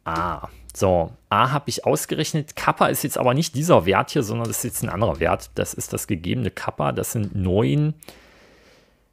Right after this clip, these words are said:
neun, neun mal zehn hoch sechs. So, neun E sechs. Und jetzt muss man so ein bisschen aufpassen.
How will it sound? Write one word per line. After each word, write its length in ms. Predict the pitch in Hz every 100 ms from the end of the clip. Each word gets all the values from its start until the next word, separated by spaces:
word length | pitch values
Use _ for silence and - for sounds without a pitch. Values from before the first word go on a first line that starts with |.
| _ _ _ _ -
neun, 400 | 110 98 120 127 110
neun 260 | 104 123
mal 180 | 117 104
zehn 280 | - 120 110
hoch 120 | 87
sechs. 680 | 80 95 - - - - -
So, 280 | 95 92
neun 320 | 85 87 117 -
E 140 | 110
sechs. 380 | 90 110 131 -
Und 60 | 110
jetzt 140 | 113
muss 160 | 156 160
man 140 | 131
so 80 | 123
ein 80 | 117
bisschen 240 | - 120
aufpassen. 800 | 92 139 - 151 - 170 175